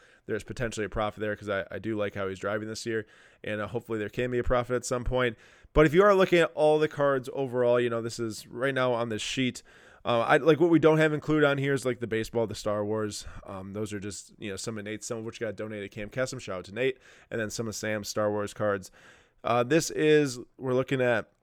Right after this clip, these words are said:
sixty-one different slabs on here. Total grading fees with twenty-three dollars per card at one thousand four hundred three dollars.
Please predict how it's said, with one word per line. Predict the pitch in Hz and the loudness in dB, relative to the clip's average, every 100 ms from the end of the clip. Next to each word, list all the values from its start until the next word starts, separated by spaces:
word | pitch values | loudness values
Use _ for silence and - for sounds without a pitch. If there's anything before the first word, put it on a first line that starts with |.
| _ _ _ _ - - - | _ _ _ _ -20 -20 -8
sixty-one | - 147 - 143 135 127 | -2 -2 0 0 2 0
different | 117 117 | -2 -6
slabs | - 113 110 104 | -2 0 0 0
on | 113 | -4
here. | 110 117 | -4 -6
Total | 107 127 135 123 | -2 0 0 2
grading | 120 120 117 | 0 0 -4
fees | - 120 117 104 | -4 -4 -2 -4
with | 104 | -10
twenty-three | 120 117 113 110 | -8 -8 -4 -2
dollars | 107 | -2
per | - 101 | -4 -8
card | 110 107 104 | -2 -2 -2
at | - 101 - | -4 -6 -6
one | 113 | -6
thousand | 117 113 104 | -4 -4 -6
four | - 107 | -6 -6
hundred | 107 98 92 | -6 -8 -6
three | 104 | -4
dollars. | 98 113 120 | 0 0 0